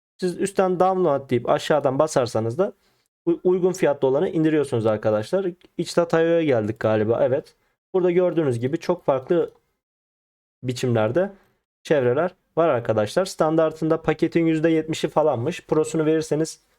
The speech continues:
ekstra modeller var. Source da alırsanız en pahalı. Direkt dosyalarını da alabiliyorsunuz.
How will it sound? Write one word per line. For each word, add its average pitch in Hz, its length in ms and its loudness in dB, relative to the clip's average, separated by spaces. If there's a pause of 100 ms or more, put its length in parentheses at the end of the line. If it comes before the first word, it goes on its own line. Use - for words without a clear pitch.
(140)
ekstra 151 360 0
modeller 110 440 2
var. 156 180 0
Source 170 340 0 (160)
da 135 100 2
alırsanız 123 500 0
en 127 140 2
pahalı. 123 400 0 (520)
Direkt 196 220 0
dosyalarını 151 520 2
da 117 40 4
alabiliyorsunuz. 104 800 -4